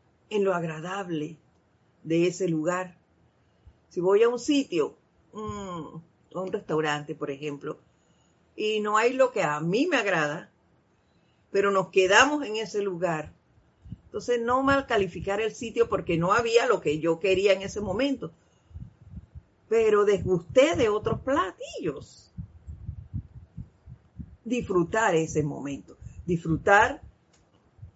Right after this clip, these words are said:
de los seres que tengo alrededor si fui con otras personas. Y compartir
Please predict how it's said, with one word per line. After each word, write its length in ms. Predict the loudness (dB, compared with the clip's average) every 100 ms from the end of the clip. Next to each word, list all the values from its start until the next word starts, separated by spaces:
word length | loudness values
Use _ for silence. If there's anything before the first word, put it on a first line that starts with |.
| _ _
de 220 | -2 0 2
los 140 | 0
seres 300 | 2 4 2
que 120 | 0
tengo 260 | -4 -2 2
alrededor 640 | 2 2 0 0 0 0
si 160 | -2 -4
fui 140 | -4
con 200 | -2 -2 -2
otras 280 | -4 -6
personas. 560 | -6 -6 -8 -6 -6 -8 -16 _ -20 _ _ _ _ _ _ _ _ _ _ -20 -20 -14 -12 -12 -16 _ _ _ _ _ _ _ -20 -20 -12
Y 100 | -6
compartir 960 | 0 0 0 -10 -2 2 2 0 -6